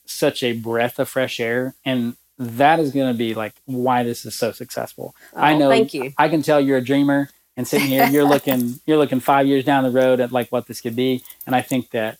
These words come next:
Speaker 1: what you're doing right now, the small steps you're taking, it's gonna just, it's gonna be a blessing, not only to you, but to, like, everybody.
Speaker 2: Well, I appreciate it. Like I said, the,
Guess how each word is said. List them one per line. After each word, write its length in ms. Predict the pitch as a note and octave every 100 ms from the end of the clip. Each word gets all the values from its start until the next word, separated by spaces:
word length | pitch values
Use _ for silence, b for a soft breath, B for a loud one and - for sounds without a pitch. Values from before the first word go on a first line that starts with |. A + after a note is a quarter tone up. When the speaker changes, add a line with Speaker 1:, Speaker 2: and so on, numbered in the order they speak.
| _
Speaker 1:
what 300 | C#3+ C3+ D#3
you're 80 | D3+
doing 140 | C#3+ C3+
right 120 | B2
now, 280 | A#2+ A#2 A#2
the 140 | B2
small 300 | A#2+ - C#3
steps 240 | - C3+ -
you're 60 | A#2
taking, 420 | B2 A#2+ A#2+ A#2+ -
it's 140 | C3+
gonna 200 | C#3 B2
just, 280 | A2+ A#2 -
it's 120 | B2+
gonna 120 | C#3+ A#2+
be 160 | A#2+ A#2+
a 40 |
blessing, 520 | A2+ B2+ B2+ B2+ B2+
not 160 | C3+ D#3
only 220 | D#3 C#3+
to 140 | - C3
you, 220 | C#3+ A#2+
but 200 | A#2 -
to, 120 | A#2
like, 180 | A2 G#2+
everybody. 500 | C3 A2+ G2 A2 G#2+ - _ -
Speaker 2:
Well, 100 | G3+
I 80 | F#3+
appreciate 600 | F#3+ F3+ E3+ - D3+ D3
it. 60 | D3+
Like 160 | E3
I 60 | D3+
said, 460 | - D3 C#3+ D3 F3
the, 200 | F#3+